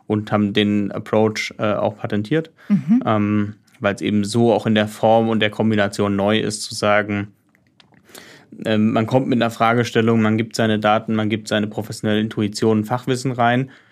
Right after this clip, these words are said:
Speaker 1: Alles andere läuft quasi, also der Entscheidungsprozess läuft dann erstmal automatisch durch und man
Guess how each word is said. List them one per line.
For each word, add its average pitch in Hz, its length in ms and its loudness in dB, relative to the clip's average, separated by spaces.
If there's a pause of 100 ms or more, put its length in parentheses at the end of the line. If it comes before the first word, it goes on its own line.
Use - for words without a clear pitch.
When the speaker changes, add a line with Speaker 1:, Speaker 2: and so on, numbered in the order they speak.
(1400)
Speaker 1:
Alles 120 240 0
andere 110 300 2
läuft 117 340 4
quasi, 113 500 2 (520)
also 110 200 -2
der 110 120 0
Entscheidungsprozess 117 800 0
läuft 113 240 0
dann 107 100 0
erstmal 110 380 -2
automatisch 107 580 -2
durch 127 360 2
und - 100 -2
man 107 260 -2